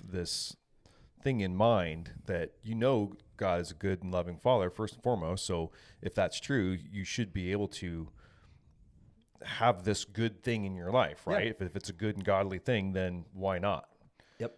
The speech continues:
Speaker 1: Right? And if you've gotta make some course adjustments to get there, what have you, your, your attention and your focus is still there. You're, you're speaking that into a real-, reality.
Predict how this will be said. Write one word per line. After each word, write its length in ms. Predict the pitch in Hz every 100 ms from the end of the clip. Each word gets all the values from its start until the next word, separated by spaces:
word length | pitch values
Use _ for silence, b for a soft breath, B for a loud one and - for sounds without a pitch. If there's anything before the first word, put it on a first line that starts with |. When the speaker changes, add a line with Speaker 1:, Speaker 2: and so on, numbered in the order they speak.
| _
Speaker 1:
Right? 260 | 95 92 104
And 120 | 107
if 140 | 95
you've 140 | 113 104
gotta 160 | 101
make 120 | 95 92
some 120 | 90
course 220 | - 98
adjustments 420 | 87 98 95 98 -
to 60 |
get 180 | 92 120
there, 140 | 98
what 120 | 90 90
have 220 | 156 143
you, 120 | 90
your, 300 | 90 95 92
your 140 | 107 95
attention 400 | - 143 113 98
and 80 | 90
your 100 | 90
focus 320 | 120 104 87
is 80 | -
still 240 | - 104
there. 280 | 85 95 78
You're, 280 | 82 90 85 -
you're 100 | -
speaking 480 | 87 - 120 - 95
that 260 | 92 95 -
into 600 | 104 101 98 101 87 85 - b b b -
a 100 | 95
real-, 440 | 85 87 95 90
reality. 560 | - 95 98 95 - -